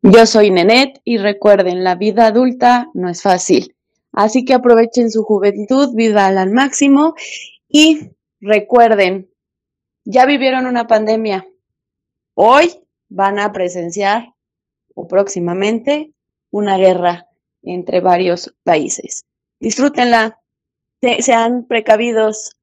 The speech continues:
ahorren, inviertan, no se lo gasten y disfruten al máximo su juventud.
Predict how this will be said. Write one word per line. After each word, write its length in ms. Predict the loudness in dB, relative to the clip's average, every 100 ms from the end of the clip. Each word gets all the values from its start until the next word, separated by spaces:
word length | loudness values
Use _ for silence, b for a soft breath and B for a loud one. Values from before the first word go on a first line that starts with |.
| -4
ahorren, 680 | 2 4 4 4 0 -2 -8
inviertan, 800 | -6 0 2 2 2 0 0 -8 _ _
no 180 | -6 -4
se 140 | -2
lo 100 | 0
gasten 640 | 4 2 0 -4 -4 -6 _ -8
y 380 | -6 -6 -10 _ _
disfruten 500 | -10 -6 -6 -2 -4 -2
al 160 | -4
máximo 480 | -4 -4 -2 -2 -2
su 200 | -4 -8
juventud. 500 | -4 -2 -2 -4 -8